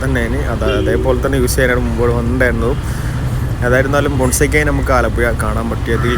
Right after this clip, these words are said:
ഒരുപാട് സന്തോഷം. അതിലുപരി ഒരുപാട് സുഹൃത്തുക്കളെ കാണാൻ കഴിഞ്ഞ്. മുന്നിൽ ഇതാ ഒരുപാട് പ്രതിഷേധക്കാരൊക്കെ പോകുന്നുണ്ട്.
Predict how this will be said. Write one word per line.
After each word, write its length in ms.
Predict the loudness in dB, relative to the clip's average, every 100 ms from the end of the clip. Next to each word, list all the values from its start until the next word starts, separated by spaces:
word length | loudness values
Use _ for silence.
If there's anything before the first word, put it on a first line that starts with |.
| 0
ഒരുപാട് 280 | -2 -2 -2 -2
സന്തോഷം. 360 | -2 -2 -2 -2 -2
അതിലുപരി 380 | -2 -2 -2 0 0
ഒരുപാട് 380 | 0 0 0 -2 -2 -2
സുഹൃത്തുക്കളെ 500 | -4 -4 -4 -2 -2 -2
കാണാൻ 200 | -2 -2 -2
കഴിഞ്ഞ്. 260 | -2 -2 -2 -2
മുന്നിൽ 340 | -2 -2 -2 0
ഇതാ 100 | 0 0
ഒരുപാട് 340 | 0 0 0 0 0 -2 -2 -2 -2 -2 -2 0
പ്രതിഷേധക്കാരൊക്കെ 880 | 0 2 2 2 2 2 2 2 0 0
പോകുന്നുണ്ട്. 480 | 0 0 0 0